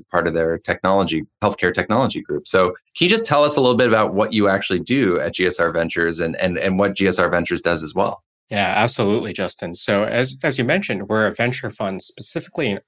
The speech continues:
Speaker 2: early stage technology focused venture fund, where we look for companies, typically at the seed stage all the way through the Series C stage, that are looking for capital to scale up enterprises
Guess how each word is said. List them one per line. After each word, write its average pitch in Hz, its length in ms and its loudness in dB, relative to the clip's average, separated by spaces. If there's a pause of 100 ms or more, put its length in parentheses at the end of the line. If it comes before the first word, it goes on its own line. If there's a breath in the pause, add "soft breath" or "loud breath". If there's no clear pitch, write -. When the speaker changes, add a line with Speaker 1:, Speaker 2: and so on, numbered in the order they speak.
Speaker 2:
early 139 300 -4
stage 107 500 -8 (160)
technology 110 720 -6
focused - 480 -12
venture 90 300 -10
fund, 92 300 -8 (400 loud breath)
where 117 160 0
we 127 180 0
look 170 240 -4
for - 160 -4
companies, 131 720 -8
typically 143 800 -2
at - 200 -6
the 98 60 -10
seed 135 360 -4
stage 113 680 -2
all 117 120 -2
the 117 80 -4
way 113 220 0
through 117 180 -8
the 101 100 -6
Series 123 480 -4
C 143 420 -8 (100)
stage, - 520 -8 (400 loud breath)
that 143 80 2
are 123 100 4
looking 170 340 -6
for 139 180 -4
capital 127 720 -4
to - 100 -14
scale - 640 -4
up 120 240 -8 (160)
enterprises 127 880 -4